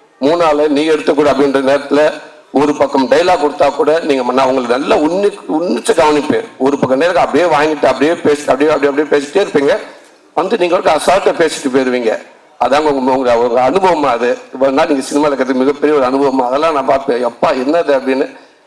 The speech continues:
நன்றிங்கம்மா. நீங்க நடிக்க வந்தது மட்டும் இல்லம்மா, உண்மைக்கு ஒரு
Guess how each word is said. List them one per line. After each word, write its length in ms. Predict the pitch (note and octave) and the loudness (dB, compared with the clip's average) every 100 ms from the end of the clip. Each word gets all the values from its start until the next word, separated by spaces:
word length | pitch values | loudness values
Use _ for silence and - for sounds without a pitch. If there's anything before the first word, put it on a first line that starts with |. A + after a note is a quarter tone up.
| - | -6
நன்றிங்கம்மா. 580 | C3 C3+ D3 C#3+ C#3 | -4 -2 -2 0 0
நீங்க 180 | D3+ C3 | 0 -2
நடிக்க 320 | B2 C#3 - | -2 -2 0
வந்தது 220 | E3 D3 D3 | 0 2 0
மட்டும் 320 | C3 - C3+ | -2 -2 -2
இல்லம்மா, 280 | B2+ C#3 - | 0 -2 -2
உண்மைக்கு 420 | B2 C3+ B2+ D#3 | -2 -2 -2 -2
ஒரு 240 | B2 A#2 | 0 -2